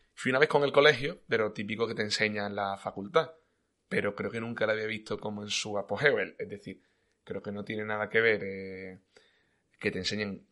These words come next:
cualquier casa, por ejemplo, que luego tú estar viviendo en ella.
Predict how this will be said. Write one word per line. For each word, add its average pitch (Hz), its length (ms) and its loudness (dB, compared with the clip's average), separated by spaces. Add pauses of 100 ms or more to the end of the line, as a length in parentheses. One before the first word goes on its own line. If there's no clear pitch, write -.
(100)
cualquier 110 600 2
casa, 131 280 2
por - 120 -4
ejemplo, 120 360 -6
que 123 160 0
luego 107 360 0
tú 117 140 0
estar 104 300 0
viviendo 107 580 -4
en 117 120 -2
ella. 104 300 -2